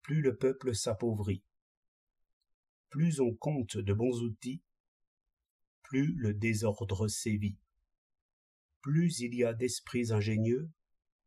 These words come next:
plus se développe le luxe frivole. Plus on multiplie les ordonnances, plus pullulent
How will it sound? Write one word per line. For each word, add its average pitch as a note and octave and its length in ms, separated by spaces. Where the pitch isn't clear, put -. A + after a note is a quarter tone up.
plus C#3 280
se - 160
développe A#2 580
le A#2 260
luxe A2+ 440
frivole. G2 680
Plus D3+ 380
on B2 100
multiplie C3+ 760
les G#2 220
ordonnances, A2+ 920
plus C#3+ 340
pullulent B2 540